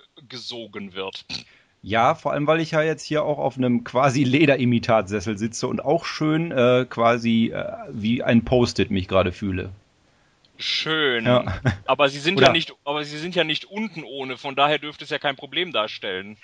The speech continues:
Speaker 2: Ich würd mal sagen, wenn die Wand aus Leder wäre, könnte ich mich so oben an die Wand schmeißen und dann wie eins von diesen Klebemännchen, die damals in Mickey Mouse oder im Yps-Heft waren, so die Wand runterschlurpen.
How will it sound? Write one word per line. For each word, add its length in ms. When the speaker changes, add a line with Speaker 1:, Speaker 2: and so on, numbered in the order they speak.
Speaker 2:
Ich 120
würd 120
mal 120
sagen, 260
wenn 100
die 200
Wand 340
aus 240
Leder 460
wäre, 400
könnte 240
ich 60
mich 160
so 160
oben 240
an 80
die 180
Wand 220
schmeißen 580
und 60
dann 180
wie 140
eins 280
von 160
diesen 200
Klebemännchen, 720
die 80
damals 320
in 120
Mickey 220
Mouse 300
oder 100
im 140
Yps-Heft 440
waren, 280
so 80
die 140
Wand 260
runterschlurpen. 800